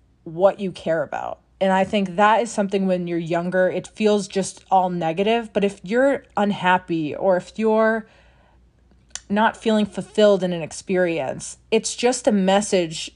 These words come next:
to where you eventually want to spend your time and what types of experiences that you want to have.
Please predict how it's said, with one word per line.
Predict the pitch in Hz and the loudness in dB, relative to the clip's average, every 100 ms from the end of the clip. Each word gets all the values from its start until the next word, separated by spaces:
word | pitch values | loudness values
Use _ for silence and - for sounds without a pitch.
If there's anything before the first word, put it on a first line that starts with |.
| _ _ | _ _
to | - 233 | -4 0
where | 196 208 | 4 4
you | 208 180 202 196 175 - | 4 2 0 0 0 0
eventually | 170 190 190 196 | 2 2 2 -2
want | 180 180 180 | 0 -2 -4
to | 185 | -6
spend | - - 190 196 | -8 2 2 4
your | 190 170 | 0 -2
time | - 156 139 - 190 - - - | -4 -6 -6 -8 -12 -14 -20 -4
and | 214 202 | 0 4
what | 214 | 4
types | 208 208 196 | 4 0 0
of | 185 | -4
experiences | 196 - 196 185 180 180 | -10 -2 0 0 -4 -6
that | 170 - | -6 -4
you | 185 | -4
want | 175 170 | -4 -4
to | |
have. | 160 160 151 123 117 | -6 -6 -6 -6 -8